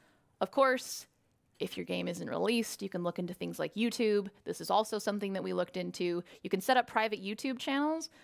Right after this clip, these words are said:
with a verified phone number. It just wasn't something that we were necessarily concerned about because all of our content was already online anyways, but that is an option as well.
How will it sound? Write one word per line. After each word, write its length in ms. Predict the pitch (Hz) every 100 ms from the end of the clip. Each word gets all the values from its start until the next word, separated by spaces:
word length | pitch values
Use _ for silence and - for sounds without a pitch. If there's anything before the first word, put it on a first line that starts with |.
| -
with 280 | - 196 -
a 60 | 175
verified 540 | 175 196 202 208 190
phone 200 | - 185
number. 440 | 220 240 285 311 330 - -
It 80 | 185
just 240 | 190 185 - - -
wasn't 320 | 196 208 226
something 380 | 220 208 208 208
that 120 | 196
we 120 | 185 196
were 100 | 202
necessarily 520 | 226 196 - 180 170
concerned 420 | 185 190 269 302
about 260 | 320 330 262
because 240 | 220 185
all 260 | 180 180 180
of 100 | 180
our 80 |
content 400 | 175 175 180 180
was 100 | 180
already 260 | 180 175 170
online 380 | 170 175 170 165
anyways, 540 | - 185 226 269 302
but 140 | - 190
that 160 | 165
is 140 | 170 165
an 80 | -
option 300 | - - -
as 140 | -
well. 220 | 50 -